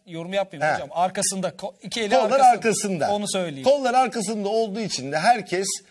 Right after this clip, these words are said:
Speaker 2: o kola gelse de diyor ki, e,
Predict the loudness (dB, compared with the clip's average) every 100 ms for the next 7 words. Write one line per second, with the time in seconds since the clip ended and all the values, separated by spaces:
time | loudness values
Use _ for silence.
0 | _ -2 -2 0 0 0 4 4 4 2
1 | -4 -4 -8 -10 -12 -4 -2 -2 -4 -6
2 | -8 _ _ _ -4 -2